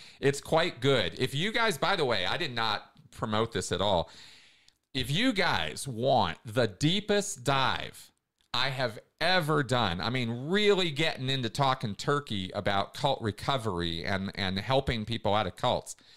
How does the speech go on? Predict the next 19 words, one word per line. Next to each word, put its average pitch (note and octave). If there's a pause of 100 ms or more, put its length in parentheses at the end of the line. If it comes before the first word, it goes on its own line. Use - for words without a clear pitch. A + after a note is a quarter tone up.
(880)
that C3+
talk C3
we A2+
just A2
did, G#2
just G#2
posted A2+
yesterday G#2
with F#2
Christian G#2+
Zerko, F2+
is G2+
some F2+
deep G#2
stuff. D#2+
It, A2
we A2+
go A2+
into, G2